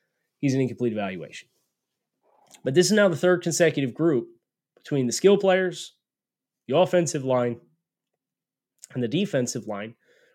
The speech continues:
where you have at least three quality starters or better as the nucleus of your group, it's a great place to be. Now,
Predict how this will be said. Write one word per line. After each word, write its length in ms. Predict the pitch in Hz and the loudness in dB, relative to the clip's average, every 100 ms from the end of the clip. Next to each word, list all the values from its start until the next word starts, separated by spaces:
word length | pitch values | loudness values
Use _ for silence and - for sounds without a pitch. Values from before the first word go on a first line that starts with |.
| - | -6
where 100 | 165 | 0
you 60 | 185 | 2
have 140 | 202 | 2
at 120 | 123 | 2
least 500 | 151 185 - - - | -2 -2 -6 -14 -12
three 420 | 135 139 185 185 | -6 -4 -2 -4
quality 440 | 180 - 156 160 139 | -6 -2 -2 -2 -4
starters 440 | - 135 139 113 | -4 -2 -2 -4
or 100 | 98 - | -12 -18
better 500 | 95 131 123 90 90 _ _ _ _ _ _ _ _ - | -6 -4 -4 -6 -14 _ _ _ _ _ _ _ _ -6
as 160 | 123 | -6
the 100 | 117 | -2
nucleus 560 | 120 147 170 147 131 - | -2 0 -2 -2 -4 -4
of 140 | 110 | -10
your 100 | 101 | -10
group, 520 | 98 135 226 - - _ _ _ _ _ _ _ _ _ _ _ _ _ _ _ _ | -10 -4 -4 -4 -10 _ _ _ _ _ _ _ _ _ _ _ _ _ _ _ _
it's 80 | 185 | -8
a 60 | |
great 260 | 147 147 151 | -2 -2 -2
place 320 | 147 143 135 | -2 -2 -2
to 80 | 123 | -6
be. 340 | 147 277 - _ _ _ _ _ _ _ _ _ _ _ _ _ _ _ _ _ _ _ _ _ - | -6 -10 -14 _ _ _ _ _ _ _ _ _ _ _ _ _ _ _ _ _ _ _ _ _ -4
Now, 280 | 147 143 135 | 0 0 -2